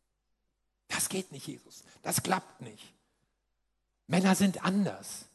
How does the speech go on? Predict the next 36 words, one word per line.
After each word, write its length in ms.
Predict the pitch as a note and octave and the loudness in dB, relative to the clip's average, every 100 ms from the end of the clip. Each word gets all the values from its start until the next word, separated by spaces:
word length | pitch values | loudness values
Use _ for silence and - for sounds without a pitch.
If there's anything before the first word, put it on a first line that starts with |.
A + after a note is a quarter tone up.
| _ | _
Das 200 | - F3+ | -2 -2
funktioniert 680 | - G#3 F#3+ G3+ F#3+ A#3 A#3 | 0 -2 0 0 4 4 2
einfach 440 | C3+ B2+ - - | -4 -8 -10 -12
nicht.“ 300 | - F#2+ - _ _ _ _ - | -10 -12 -14 _ _ _ _ -2
„Doch“, 220 | G#3 - | -2 -2
sagt 280 | - - - | -10 -12 -10
Jesus, 500 | E2+ F2+ - - - _ _ _ | -10 -10 -14 -20 -20 _ _ _
„es 180 | F3 - | -4 -2
funktioniert. 600 | F#3 E3+ - F3 A2+ - _ _ _ | -6 -6 -4 -4 -4 -8 _ _ _
Es 160 | D#3 D3+ | -2 0
funktioniert 440 | F3 - D3+ D3+ | -2 -2 -2 -2
bei 100 | D3 | -2
mir, 300 | C3+ C#3+ F3 F3 - - | -4 -2 -4 -6 -10 -6
es 160 | D3 | -4
funktioniert 440 | E3 D#3 D3 D3 - | -4 -4 -2 -4 -4
bei 100 | F#3+ | -8
dir.“ 220 | C3+ E2 _ _ _ _ _ _ _ _ _ _ _ _ _ _ _ - - - - _ _ _ _ _ | -10 -14 _ _ _ _ _ _ _ _ _ _ _ _ _ _ _ -20 -20 -20 -20 _ _ _ _ _
Jesus 440 | D#3+ A3 G#3 G3+ | 6 6 6 0
sieht 240 | - F#3 - | 2 0 4
etwas 380 | - - E3+ B2 | 2 4 2 4
anderes 380 | F3+ E3+ B2+ | 0 2 0
in 180 | C3 G#2+ | -2 -4
dir. 280 | G2+ F#2 - - _ _ _ _ _ _ _ _ - - | -6 -8 -8 -16 _ _ _ _ _ _ _ _ -20 -8
Er 160 | - D3+ | 4 4
sieht 220 | D3 G3+ | 6 2
in 160 | D#3 E3+ | 2 4
dir 140 | F3 | 6
nicht 220 | F3+ G3+ | 6 4
den 80 | G#3 | 2
hilflosen 640 | E3+ F#3+ G3+ F#3 F3+ D#3+ | 2 2 2 2 2 4
Menschen, 340 | D#3+ F3 F#3 E3+ | 0 0 0 2
der 120 | E3 | 4
seinen 240 | D#3 D#3 | 4 2
Trieben 400 | D3 - F#3 F#3 | 0 -2 0 0
ausgeliefert 800 | E3+ D#3 D#3+ - B2 A2 - F#2+ | 0 -2 -4 -2 -2 -2 -4 -8
ist, 320 | - - - | -10 -14 -18